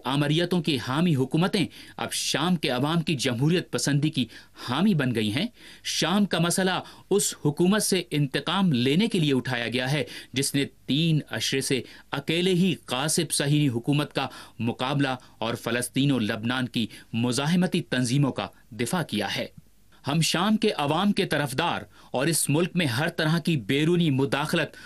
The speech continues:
اور اشتعال انگیزی کے مخالف ہیں۔ اس ملک میں کوئی بھی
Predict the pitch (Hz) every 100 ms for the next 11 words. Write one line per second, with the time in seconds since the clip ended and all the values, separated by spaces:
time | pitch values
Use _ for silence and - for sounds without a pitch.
0 | - - 123 131 - 127 147 139 123 123
1 | 143 175 151 127 120 120 165 160 92 -
2 | - - - - 120 - 131 147 151 151
3 | - 151 165 151 165